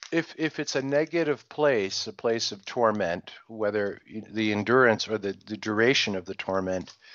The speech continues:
i-, is another factor to consider. But,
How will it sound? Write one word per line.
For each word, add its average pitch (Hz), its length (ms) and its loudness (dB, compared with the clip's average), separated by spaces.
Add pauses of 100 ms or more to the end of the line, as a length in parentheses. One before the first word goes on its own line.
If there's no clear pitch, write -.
(420)
i-, - 40 -12
is 95 320 -4
another 92 400 4
factor 87 500 2
to 87 80 -8
consider. 87 560 0
But, 87 240 -4